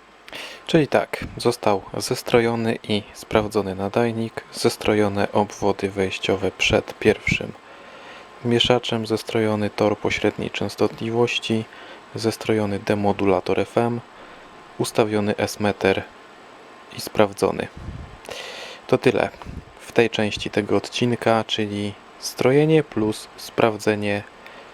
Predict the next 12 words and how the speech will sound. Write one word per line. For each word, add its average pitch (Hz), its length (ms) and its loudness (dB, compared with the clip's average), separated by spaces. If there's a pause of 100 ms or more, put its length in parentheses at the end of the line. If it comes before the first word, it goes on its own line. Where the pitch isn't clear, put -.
(560)
odbiornika 104 880 2 (260)
President 101 720 0 (340)
Jackson 98 500 2 (360)
pierwszy. - 440 2 (260)
Pół 135 160 4
mikrowolta 107 760 2
przy - 360 0 (720)
dwudziestu 107 540 0
decybelach 104 560 -2
SINAT 120 500 0 (160)
jest - 400 -6 (120)
dobrze. 104 480 2